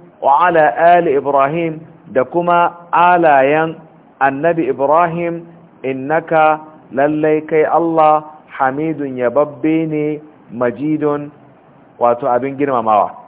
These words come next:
Wannan hadisi, <clears throat> wato Imamul Baihaqi ne ya rawaito shi,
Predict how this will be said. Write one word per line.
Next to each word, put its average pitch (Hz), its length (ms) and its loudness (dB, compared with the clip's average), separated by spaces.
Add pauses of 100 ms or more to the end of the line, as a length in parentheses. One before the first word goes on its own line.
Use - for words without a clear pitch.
(460)
Wannan 185 520 -2
hadisi, 170 1000 -6 (680)
<clears throat> - 680 -10 (2250)
wato 127 1080 0 (2500)
Imamul 175 500 2
Baihaqi 160 640 -2
ne 131 180 -4
ya 127 100 2
rawaito 123 520 -2
shi, - 200 -18